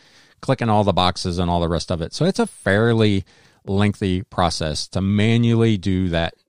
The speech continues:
duplicate listing. And my experience, and I've talked about this in previous episodes, was that bang for the buck, I was better served to use that time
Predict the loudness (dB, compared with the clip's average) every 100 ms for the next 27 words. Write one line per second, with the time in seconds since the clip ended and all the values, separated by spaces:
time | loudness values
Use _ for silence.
0 | _ -8 -6 -6 -8 -10 _ _ 2 2
1 | 0 -8 -10 _ _ _ _ 0 0 2
2 | 0 -2 -6 -4 -2 -2 0 -2 -4 -6
3 | -6 -4 -2 0 0 -2 -2 -2 -2 -2
4 | -4 -4 -6 -6 -2 -2 0 -2 -6 -10
5 | _ _ _ -4 -2 -4 -8 _ _ -12
6 | -2 0 0 0 0 2 2 0 -6 _
7 | _ _ _ _ 0 2 2 0 -2 0
8 | 2 2 0 0 2 0 -2 -16 -4 -2
9 | -2 -2 -2 0 -2 0 0 -2 -2 0
10 | 0 -2 -6